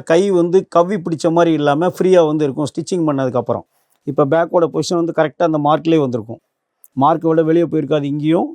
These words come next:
இங்க கரெக்டா அந்த முக்கால் இன்ச்சில் டச் ஆகிருக்கும். இப்ப கவர் தட்டு எடுக்கும்போது இதே ஸ்கேலை வந்து இப்படி திருப்பிக்கிட்டு, நீங்க ஸ்கேல் இல்லைனாலுமே இந்த கீழே வச்சு அரை இன்ச்சை கணக்கு பண்ணிக்கணும். இப்போ இதுல வச்சீங்கன்னா இந்த இடம் கரெக்டா வந்துரும். அப்படியே வந்து மேல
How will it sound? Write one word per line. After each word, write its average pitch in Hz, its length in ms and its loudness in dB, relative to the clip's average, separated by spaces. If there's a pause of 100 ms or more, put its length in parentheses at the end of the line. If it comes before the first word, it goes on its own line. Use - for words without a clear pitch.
(120)
இங்க 160 240 2
கரெக்டா 151 260 0
அந்த 156 160 2
முக்கால் 156 260 0
இன்ச்சில் 151 280 0
டச் 135 180 0
ஆகிருக்கும். 143 400 0 (580)
இப்ப 139 220 2
கவர் 170 260 4
தட்டு 156 200 -2
எடுக்கும்போது 143 420 0 (220)
இதே 160 180 0
ஸ்கேலை 147 300 0
வந்து 151 120 0
இப்படி 147 200 -2
திருப்பிக்கிட்டு, 139 420 0 (580)
நீங்க 139 220 2
ஸ்கேல் 190 300 6
இல்லைனாலுமே 170 520 4
இந்த 165 100 0 (100)
கீழே 185 200 4
வச்சு 160 240 0
அரை 147 200 2
இன்ச்சை 160 200 0
கணக்கு 139 220 -4
பண்ணிக்கணும். 139 420 -2 (840)
இப்போ 170 200 4 (1300)
இதுல 165 200 6
வச்சீங்கன்னா 156 400 0 (880)
இந்த 147 100 0 (100)
இடம் 143 160 2
கரெக்டா 139 280 0
வந்துரும். 143 340 0 (960)
அப்படியே 151 280 4
வந்து 156 140 2 (100)
மேல 151 180 4